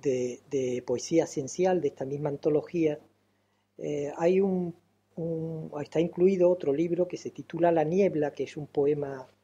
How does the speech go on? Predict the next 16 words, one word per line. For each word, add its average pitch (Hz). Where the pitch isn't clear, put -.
un 151
solo 156
poema 151
largo 156
de 135
unos 139
seiscientos 147
versos, 160
donde 175
se 147
hace 165
una 151
especie 156
de 151
itinerario 143
espiritual 131